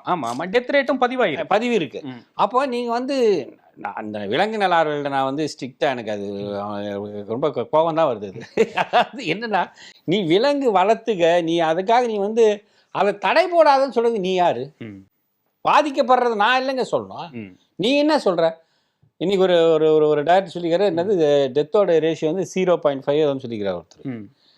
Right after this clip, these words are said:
Speaker 2: அது பயங்கர அவர் போட்டு கழுவி ஊத்திட்டான்னு வச்சுங்க. But இது என்னன்னா, இது, இது சொன்னவங்க எல்லாம் பணக்காரங்க தான்.
Speaker 1: ம்.
Speaker 2: அதான்
Speaker 1: ம்.
Speaker 2: பிரச்சனையே. ஏழைங்க யாரும் வந்து, இப்ப நான் ஒரு, ஒரு இதுல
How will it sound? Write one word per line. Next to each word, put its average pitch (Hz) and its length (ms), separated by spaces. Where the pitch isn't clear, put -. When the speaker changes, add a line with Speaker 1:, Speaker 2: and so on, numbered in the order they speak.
Speaker 2:
அது 127 180
பயங்கர 135 320
அவர் 175 180
போட்டு 165 300
கழுவி 156 240
ஊத்திட்டான்னு 147 500
வச்சுங்க. 107 260
But 208 120
இது 240 260
என்னன்னா, 302 240
இது, 208 320
இது 214 240
சொன்னவங்க 349 260
எல்லாம் 330 240
பணக்காரங்க 196 460
தான். 110 200
Speaker 1:
ம். 123 200
Speaker 2:
அதான் 214 260
Speaker 1:
ம். 185 40
Speaker 2:
பிரச்சனையே. 208 460
ஏழைங்க 277 400
யாரும் 254 340
வந்து, 240 560
இப்ப 170 220
நான் 180 460
ஒரு, 156 260
ஒரு 147 260
இதுல 185 160